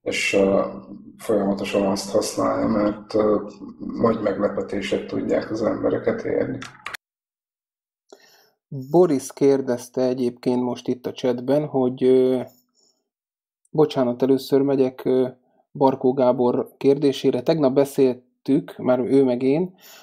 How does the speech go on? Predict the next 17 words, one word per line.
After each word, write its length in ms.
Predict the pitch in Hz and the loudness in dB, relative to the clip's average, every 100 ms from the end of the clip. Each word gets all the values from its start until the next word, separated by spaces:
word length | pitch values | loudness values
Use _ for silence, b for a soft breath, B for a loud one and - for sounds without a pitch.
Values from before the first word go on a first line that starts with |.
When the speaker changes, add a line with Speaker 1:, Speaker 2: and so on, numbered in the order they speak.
| B | B
Speaker 2:
hogy 160 | 135 | 2
a 60 | 135 | 4
varivattos 640 | 156 196 139 135 139 123 | 6 4 2 -2 -6 -4
dolgot 500 | 135 139 131 131 131 | 0 2 0 -4 -6
itt 300 | 151 - - | -10 -12 -8
mekkora 500 | 151 180 - 147 135 | -2 -2 0 0 0
teljesítményplafon 1000 | 135 139 131 - 135 135 127 131 123 127 | 2 2 2 0 -4 -2 -2 -2 -2 2
várható 400 | 131 127 135 127 | 4 4 0 -6
T 260 | 120 147 139 | -2 0 2
P 80 | 131 | 2
D-k 320 | 131 120 117 | 4 0 0
szerint, 480 | - 151 190 190 b b b | -2 0 0 -4 b b b
vagy 180 | 127 131 | 0 4
erről 240 | 135 131 | 4 4
még 160 | 127 131 | 2 2
nincs 260 | 135 127 | 0 0
info? 400 | 131 120 - 113 | -2 -2 -2 -4